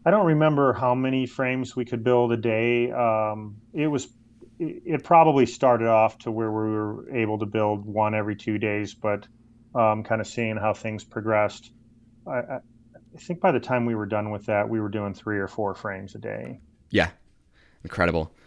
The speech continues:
Speaker 2: So t-, as far as the production side, where were you guys manu-, or where were you sourcing, um, most of your parts in those early stages, uh, especially?
Speaker 1: Well, basically from the,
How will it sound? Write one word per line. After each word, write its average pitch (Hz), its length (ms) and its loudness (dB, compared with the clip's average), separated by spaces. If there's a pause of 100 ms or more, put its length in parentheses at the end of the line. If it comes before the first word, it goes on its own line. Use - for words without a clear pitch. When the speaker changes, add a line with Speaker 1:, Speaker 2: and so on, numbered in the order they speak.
(420)
Speaker 2:
So 127 380 6 (480)
t-, - 80 -12 (260)
as 120 220 4
far 165 160 4
as 151 80 4
the 113 60 2
production 104 340 4
side, 85 260 2
where 107 100 6
were 151 80 6
you 143 120 2
guys 117 260 8
manu-, 101 300 4
or 101 140 4
where 104 120 4
were 147 60 4
you 139 100 2
sourcing, 101 840 0
um, 82 440 -2
most 117 240 2
of 120 40 4
your 101 80 6
parts - 580 2
in 101 80 -2
those 95 160 4
early 92 300 2
stages, 73 400 -2
uh, - 120 -6 (380)
especially? - 480 -4 (1300)
Speaker 1:
Well, 143 240 6
basically 151 640 2
from 127 460 0
the, 117 680 0